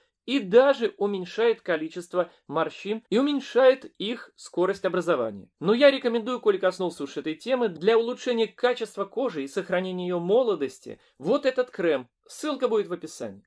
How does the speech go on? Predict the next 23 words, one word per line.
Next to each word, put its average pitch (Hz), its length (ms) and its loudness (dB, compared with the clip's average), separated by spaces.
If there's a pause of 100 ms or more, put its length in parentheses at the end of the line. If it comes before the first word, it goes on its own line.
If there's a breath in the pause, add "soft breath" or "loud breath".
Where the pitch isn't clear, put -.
Применяется 233 540 0
бессмертник 196 640 -8
и 233 100 -6
при 240 160 -10
кашле, 214 640 -8
как 240 240 -2
прекрасное 233 640 -2
отхаркивающее 220 680 -4
средство, - 480 -10 (140 soft breath)
и 247 120 0
при 269 200 -6
бронхиальной 220 640 -2
астме 170 280 -4
он 151 100 -8
помогает. 135 640 -4 (100)
Применяется 277 580 0
он 277 100 2
и 285 60 0
для 240 180 -2
лечения 254 540 -4
болезней 175 400 0
сердечно-сосудистой 196 1200 -6
системы. 156 580 -10